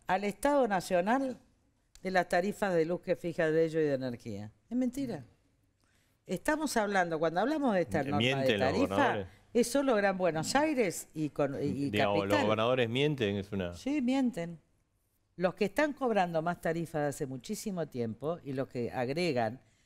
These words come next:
Speaker 1: los intendentes que agregan el impuesto de no sé qué, de no sé qué, del sepelio, el derecho a tener marido, vamos a poner una tasa ahí.
Speaker 2: <laughs>
Speaker 1: Son los intendentes.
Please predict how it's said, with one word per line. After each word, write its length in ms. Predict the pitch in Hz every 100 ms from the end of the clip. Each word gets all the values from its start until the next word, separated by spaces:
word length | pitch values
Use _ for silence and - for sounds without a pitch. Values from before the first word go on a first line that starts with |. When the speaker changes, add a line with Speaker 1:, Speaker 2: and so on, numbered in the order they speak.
| _ _
Speaker 1:
los 240 | 117 120 139
intendentes 640 | 123 120 117 165 175 160
que 100 | 139
agregan 400 | 117 131 151 131
el 140 | 113
impuesto 580 | 113 107 - 147 - 123
de 120 | 117
no 100 | 110
sé 220 | 107 113 -
qué, 260 | 147 156
de 100 | 127
no 140 | 120 113
sé 220 | 120 104
qué, 240 | 139 156
del 180 | 131 107
sepelio, 640 | - 117 - 170 190 131
el 80 | 117
derecho 280 | 117 151 151
a 60 | 120
tener 220 | 110 139
marido, 560 | 120 92 131 247 175
vamos 200 | 120 120
a 20 | 113
poner 240 | 120 143
una 180 | 143 117
tasa 460 | - 220 285 143
ahí. 180 | 135 139
Speaker 2:
<laughs> 500 | 113 - 110 - -
Speaker 1:
Son 200 | - 302
los 160 | 320 277
intendentes. 720 | 254 262 262 285 - 107 -